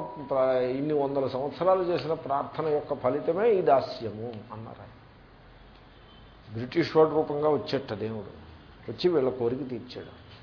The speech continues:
అమ్మయ్య, మాకు దాస్యం దొరికింది. ఈ దాస్యము, కైంకర్యము ఇవన్నీ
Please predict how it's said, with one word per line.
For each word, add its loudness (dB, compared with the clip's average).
అమ్మయ్య, -2
మాకు 0
దాస్యం -2
దొరికింది. -12
ఈ -12
దాస్యము, -4
కైంకర్యము -2
ఇవన్నీ -4